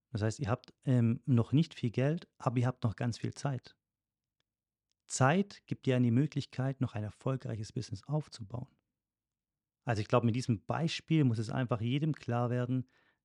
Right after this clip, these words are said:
dass Zeit das allerwichtigste Gut in unserem Leben ist.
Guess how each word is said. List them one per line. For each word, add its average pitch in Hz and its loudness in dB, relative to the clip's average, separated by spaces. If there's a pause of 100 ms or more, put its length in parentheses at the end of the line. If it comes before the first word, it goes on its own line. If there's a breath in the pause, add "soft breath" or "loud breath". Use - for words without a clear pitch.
(100)
dass 104 -4
Zeit 135 -2
das 113 -6 (120)
allerwichtigste 147 0 (380)
Gut 151 2
in 151 6
unserem 120 2
Leben 107 -4
ist. - -10